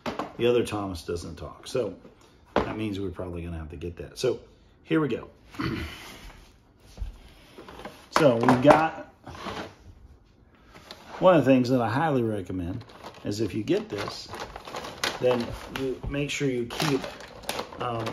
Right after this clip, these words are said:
the layout. Now our problem is I did not keep the layout. So when I packed it all back up, I just packed it back up. I just, all together. So what I'm gonna do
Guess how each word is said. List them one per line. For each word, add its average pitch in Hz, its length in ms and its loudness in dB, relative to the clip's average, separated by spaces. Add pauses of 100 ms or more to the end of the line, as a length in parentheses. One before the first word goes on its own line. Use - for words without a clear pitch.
the 127 80 4
layout. 123 360 4
Now - 240 2
our 269 200 2
problem 113 420 -2
is 110 280 -4
I 117 500 0
did 117 160 4
not 113 320 -4
keep 117 200 -6
the - 80 0
layout. - 520 0 (300)
So - 160 -4
when 113 120 0
I 120 60 0
packed 131 320 2
it 139 80 6
all 123 140 4
back 123 300 0
up, 262 260 2
I 165 840 2 (1200)
just - 140 -2
packed - 280 2
it 113 80 4
back - 240 2
up. 131 220 -2
I - 300 -2
just, - 1400 -2
all 113 160 0
together. 113 320 -2
So 139 240 2
what - 880 0
I'm 156 80 6
gonna 151 140 2
do 156 580 6